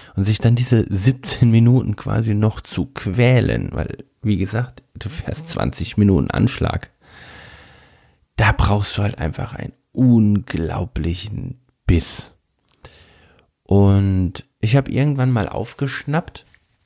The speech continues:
den Begriff Beast Mode. Du musst einfach ein wirkliches Biest werden. Und das,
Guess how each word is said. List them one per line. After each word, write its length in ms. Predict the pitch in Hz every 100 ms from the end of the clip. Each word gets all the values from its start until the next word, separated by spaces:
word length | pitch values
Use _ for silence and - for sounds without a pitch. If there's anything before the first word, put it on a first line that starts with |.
| _ - - - _ - _ -
den 280 | 107 113
Begriff 480 | 107 98 101 135 - 127
Beast 580 | 101 95 135 151 -
Mode. 360 | 92 80 95 - - _ _ _ _ - _ _ _ -
Du 100 | -
musst 260 | 107 139 -
einfach 300 | 120 120 120
ein 260 | 131 101 95
wirkliches 540 | 123 135 117 98 82
Biest 560 | - - 123 123 - -
werden. 400 | 127 - - 131 _ _ _ _ _ _ _ _ _
Und 540 | - 107 107 101 - - _ - -
das, 360 | 147 - -